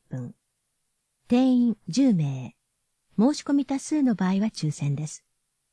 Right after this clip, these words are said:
九番。高井戸保健センター。高井戸東、三の二十の三。七月十二日月曜、十九日月曜、二十六日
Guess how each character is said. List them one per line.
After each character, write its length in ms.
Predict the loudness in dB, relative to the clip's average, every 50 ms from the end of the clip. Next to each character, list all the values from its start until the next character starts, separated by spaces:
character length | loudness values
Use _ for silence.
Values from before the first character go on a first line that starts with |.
| _ _ _ _ _ _ _ _ _ _ _ _ _ _ _ _ _ _ _ _ _ _ _ _ _ _ _
九 260 | _ 0 0 2 2 2
番。 300 | 0 -2 -4 -4 -6 _ _ _ _ _ _ _ _ _ _ _ _
高 300 | -2 -2 -2 0 -2 -2
井 80 | 0 0
戸 100 | -2 -2
保 140 | -2 -4 -2
健 240 | 0 2 2 2
セ 180 | 2 0 0 0
ン 60 | 0
タ 180 | -2 _ -10 -8
ー。 280 | -8 -8 -10 -12 -14 -18 _ _ _ _ _ _ _ _ _ _ _ _ _ _ _ _ _ _ -2
高 300 | -2 -2 0 0 0 0
井 100 | 0 0
戸 100 | -2 -4
東、 580 | -2 0 0 2 2 0 -2 -4 -4 -6 -6 _ _ _ _ _ _ _ _ _
三 320 | _ -2 0 2 2 2 2
の 100 | 2 2
二 180 | 2 0 0
十 220 | 0 0 0 0 0
の 160 | -2 -4 -8
三。 300 | -8 -4 -4 -4 -4 -4 _ _ _ _ _ _ _ _ _ _ _ _ _ _ _ _ _ _
七 300 | _ -20 -10 -4 0 2
月 320 | 2 2 0 -2 -2 -2 -2
十 240 | 0 2 4 4 6
二 160 | 6 6 6
日 380 | 4 2 0 -2 -8 -8 -8 _ -2
月 260 | -2 -2 -2 0 0
曜、 380 | 2 2 2 0 0 -2 -6 _ _ _ _ _ _ _ _ _ -4
十 240 | -2 0 2 0 0
九 160 | 0 2 2
日 420 | 2 2 2 _ -4 -6 -6 -6 _ -4
月 260 | -4 -4 -4 0 0
曜、 400 | 0 2 2 0 -2 -2 -6 -10 _ _ _ _ _ _ _ _ _ 2
二 140 | 2 2 2
十 240 | 2 0 0 0 0
六 260 | 0 -2 -2 0 2
日 360 | 2 2 0 -2 -6 -8 -8